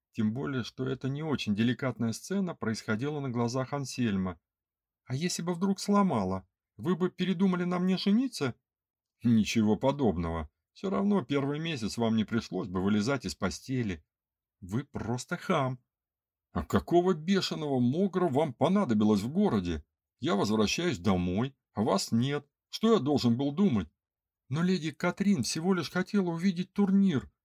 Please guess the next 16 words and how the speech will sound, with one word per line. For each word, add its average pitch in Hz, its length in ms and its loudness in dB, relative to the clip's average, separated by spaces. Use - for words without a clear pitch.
Что 220 260 -2
же 196 120 2
тут - 260 -6
предосудительного?» 175 1000 -2
Лучше 156 500 -2
бы 170 160 -4
Ансельм 151 520 -6
не 143 100 -6
раскрывал 110 680 -2
рта, 82 460 -8
потому 160 340 -8
что 160 220 -10
Веймар 156 540 -6
подозрительно 135 840 -2
замедлил 104 560 0
движение 156 720 -4